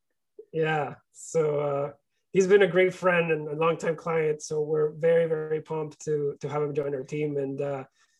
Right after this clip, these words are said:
you know, he's, uh, yeah, he's, he's been around the space for quite some time. And so, yeah, very, very excited to have him join us. He should start actually in,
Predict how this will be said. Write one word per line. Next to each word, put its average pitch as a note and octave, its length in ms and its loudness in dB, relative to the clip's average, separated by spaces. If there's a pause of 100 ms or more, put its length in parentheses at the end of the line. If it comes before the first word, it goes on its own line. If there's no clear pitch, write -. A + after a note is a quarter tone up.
(300)
you D3 100 -6
know, D3 220 0
he's, D3+ 380 -8
uh, D3+ 200 -2
yeah, - 200 0
he's, C#3+ 200 -8
he's D3+ 160 -10
been F#3+ 140 4
around F3 220 4
the E3 60 0
space F3+ 280 -6
for D#3 160 -4
quite D#3+ 320 0
some D#3+ 140 -10
time. D#3 440 -6 (120)
And D3+ 140 -12
so, D3+ 160 -4
yeah, D#3+ 220 -2
very, E3 320 0
very D#3+ 200 4
excited D3+ 320 -4
to D3 80 -14
have D3 100 -6
him C#3+ 100 -8
join D3 240 -2
us. C#3 160 -6
He D3 80 -16
should D#3 160 -14
start E3+ 200 -2
actually D3 380 -6
in, C#3 120 -8